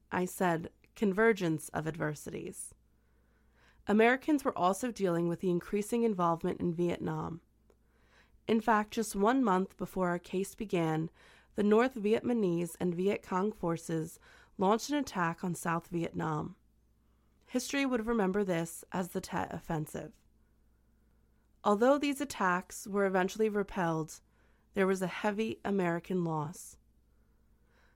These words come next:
But American lives were not the only thing lost during the offensive. American civilian confidence and support was also lost, and for the first time, Americans began to question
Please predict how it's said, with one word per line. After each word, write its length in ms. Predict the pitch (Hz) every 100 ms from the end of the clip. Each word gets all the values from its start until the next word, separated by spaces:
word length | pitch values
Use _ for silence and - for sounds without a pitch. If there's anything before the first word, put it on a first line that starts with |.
| _
But 120 | - 208
American 520 | 214 226 269 302 240
lives 400 | 185 180 180 180
were 100 | 185
not 180 | 170 180
the 120 | -
only 260 | 170 180 196
thing 300 | 196 202 180
lost 420 | 165 160 151 -
during 300 | 165 165 165
the 100 | 160
offensive. 600 | 156 - 165 - 76 - - - - _ _ _ - _ _ _ _ _
American 560 | 196 202 220 247 302 277
civilian 560 | - 214 196 190 190
confidence 840 | 190 - 180 180 185 190 214 - - _
and 180 | 185 190
support 680 | - 190 - 247 190 160 - _ -
was 160 | 180
also 380 | - 185 196 180
lost, 540 | 156 156 160 - - - -
and 160 | 226
for 100 | 220
the 120 | 226
first 360 | 220 240 294 -
time, 520 | - 202 190 170 208 _
Americans 580 | 180 180 180 185 226 208
began 320 | 208 190 190
to 140 | 202
question 720 | 254 - 175 - - 160 170